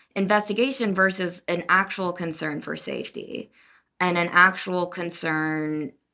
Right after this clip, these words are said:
if you had nothing to do with the murder of your wife, with the, to the murders of your wife and son, then you would be in there. I, I would be like,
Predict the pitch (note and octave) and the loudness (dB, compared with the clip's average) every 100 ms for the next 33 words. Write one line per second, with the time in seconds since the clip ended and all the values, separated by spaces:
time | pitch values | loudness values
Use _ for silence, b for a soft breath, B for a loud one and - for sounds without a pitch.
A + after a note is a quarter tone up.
0 | - D#3 D3+ E3+ F#3 G3 F3 E3+ F3 F#3 | -6 -6 -6 -2 0 2 0 0 0 2
1 | A3 A3 A3+ G#3+ G#3 F3+ E3+ E3+ E3 D#3+ | 2 2 -2 -2 -2 -4 2 2 2 0
2 | D#3+ D#3 D#3 E3 D#3+ D3+ D3 D#3 D3+ D3 | -2 0 2 4 4 2 0 -2 0 -2
3 | C#3+ _ F3 F3 E3 D#3+ - F3 E3 E3+ | -6 _ -2 -2 -2 -8 -8 -6 -2 0
4 | F#3 F#3+ E3 D#3+ D#3+ D#3 D#3 D#3 - C#4+ | 0 0 -4 -4 -2 -2 -4 -8 2 4
5 | C4+ A#3+ F3 F#3 E3+ E3+ E3+ - b b | 6 6 4 2 2 0 -4 -6 b b
6 | b b - F3 G3+ G3+ G3 G3 F3 E3+ | b b -8 -2 -2 2 0 2 0 2
7 | E3+ E3 - F#3 G3 F#3+ F3+ F3 - - | 0 -4 -4 -2 -2 0 0 -2 -4 -4
8 | - E3+ F3+ C4 B3 F3 F3 E3+ D#3+ D3+ | 0 6 8 8 6 2 2 2 2 0
9 | D3 D3 - | -2 -6 -12